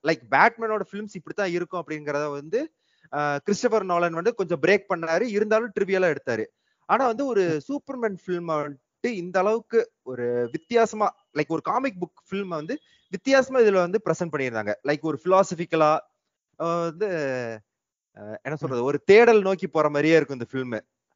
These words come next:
Speaker 1: அ, so
Speaker 2: ம்.
Speaker 1: மிக்ஸ்டு ரிவ்யூஸ் வந்தது காரணமும் அதேதான். அந்த
Speaker 2: என்னோட வன்ம ஆரம்பம்.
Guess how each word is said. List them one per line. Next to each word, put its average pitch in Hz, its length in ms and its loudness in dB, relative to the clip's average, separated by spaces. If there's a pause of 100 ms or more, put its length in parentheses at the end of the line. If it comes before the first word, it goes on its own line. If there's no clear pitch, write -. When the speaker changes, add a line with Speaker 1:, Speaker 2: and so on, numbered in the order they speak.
(460)
Speaker 1:
அ, 196 300 0
so 175 220 -4
Speaker 2:
ம். - 80 2
Speaker 1:
மிக்ஸ்டு 214 340 0
ரிவ்யூஸ் 247 380 6
வந்தது 220 340 0
காரணமும் 220 540 4
அதேதான். 160 280 2
அந்த 131 180 -2 (300)
Speaker 2:
என்னோட 175 420 6
வன்ம 185 240 6
ஆரம்பம். 175 380 4